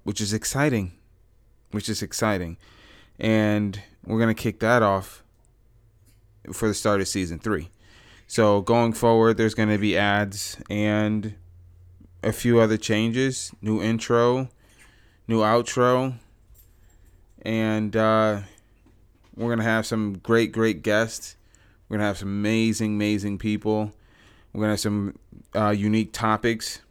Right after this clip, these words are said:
we're gonna talk about. Um, and also, folks, um, I don't get the, I don't get this far without you guys here. I don't get this far without any of you guys downloading,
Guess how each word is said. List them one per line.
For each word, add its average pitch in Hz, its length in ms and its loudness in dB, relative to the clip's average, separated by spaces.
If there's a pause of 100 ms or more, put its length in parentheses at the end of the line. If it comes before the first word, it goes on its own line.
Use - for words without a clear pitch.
we're 110 100 -6
gonna 110 100 -2
talk 113 280 -2
about. 113 420 -2 (440)
Um, 110 480 2 (920)
and 127 160 2
also, 143 360 2
folks, 147 500 0
um, 117 480 0 (460)
I 131 80 4
don't 165 140 4
get 143 260 2
the, 143 240 0
I 120 40 -8
don't 143 140 0
get 143 160 -2
this 143 160 -2
far 143 300 2
without 123 360 -2
you 123 60 -2
guys 123 300 2
here. 135 320 0 (100)
I 92 60 -6
don't 110 100 0
get 117 160 -2
this 120 160 -2
far 120 240 4
without 113 460 0 (720)
any 123 200 4
of 113 80 4
you 117 100 0
guys 117 420 2
downloading, 113 760 4